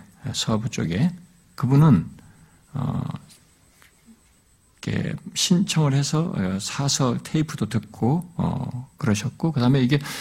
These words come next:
방송이 이제 인터넷에 나갔는데도 아마 신청을 다 하셨던 것 같고, 그런데 지금도 제가 알기로는 듣는 것 같은데, 벌써 십 년도 넘으신 분이시죠. 음, 근데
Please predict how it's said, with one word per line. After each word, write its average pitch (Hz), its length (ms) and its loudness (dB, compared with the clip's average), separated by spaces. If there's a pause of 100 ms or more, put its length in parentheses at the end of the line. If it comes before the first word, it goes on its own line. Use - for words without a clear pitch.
(140)
방송이 131 460 6
이제 123 140 8
인터넷에 135 460 8
나갔는데도 185 720 4
아마 190 180 8
신청을 117 420 4
다 85 120 -4
하셨던 104 340 0
것 90 120 0
같고, 78 560 0 (840)
그런데 - 220 -2
지금도 123 440 4
제가 110 240 2
알기로는 107 460 2
듣는 - 220 -2
것 - 100 -4
같은데, 117 360 0
벌써 135 180 -4
십 - 300 2
년도 190 400 10
넘으신 90 420 4
분이시죠. 110 640 -2 (320)
음, - 320 -4 (160)
근데 139 380 2